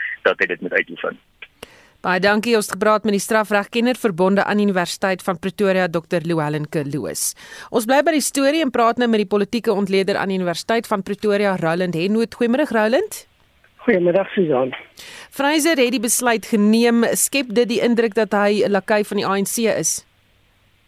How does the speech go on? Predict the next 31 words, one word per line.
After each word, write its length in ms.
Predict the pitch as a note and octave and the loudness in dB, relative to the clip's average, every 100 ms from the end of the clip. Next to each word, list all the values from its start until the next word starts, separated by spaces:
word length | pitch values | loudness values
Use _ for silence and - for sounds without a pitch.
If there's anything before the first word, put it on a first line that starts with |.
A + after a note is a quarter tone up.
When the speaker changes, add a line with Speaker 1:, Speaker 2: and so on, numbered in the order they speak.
| - - - - - - - _ _ | -20 -20 -18 -18 -14 -14 -14 _ _
Speaker 3:
Wel, 120 | G3+ G3 | 0 0
ek 140 | D#3+ | 2
dink 220 | G#3 A#3 - - A#3+ - | 0 -2 -6 -14 -12 -2
as 160 | G#3+ - | -2 0
'n 120 | G#3 | 2
mens 200 | G3 F#3+ | 2 0
gaan 220 | - F#3+ F3 | 0 -2 0
kyk 260 | G#3+ G#3 | -2 -2
na 320 | G3 E3+ F3 | 0 2 2
die, 520 | E3 E3 E3 D#3+ D#3+ D#3 _ _ - | 0 0 2 4 2 0 _ _ -4
dit 180 | F3+ F3+ | -2 0
wat 160 | G#3+ G3 | 0 0
reeds 260 | F3+ F#3 - | 2 0 0
bekend 480 | F3 - G#3 G3 F3+ | -2 0 0 2 0
is, 120 | D#3 | 0
dan 220 | - D#3+ D3+ | 0 0 2
dui 180 | D#3+ | 0
dit 200 | E3+ F#3 | 0 -2
vir 180 | - F#3 | 0 2
ons 260 | F3+ E3+ - | 2 2 0
aan 240 | G#3 F#3 | 0 2
dat 160 | E3+ D#3+ | 0 0
hy 120 | F3 | 0
of 200 | F3 G#3 - - - - - | 0 0 -2 -10 -14 -2 0
vir 140 | F3 | 2
die 160 | F3+ G3 | 2 4
A 120 | E3 | 2
N 120 | E3 D#3+ | 0 0
C 260 | - F#3 | 2 4
of 180 | F3+ E3+ - | 2 -2 -2
vir 220 | F#3 E3 | 0 0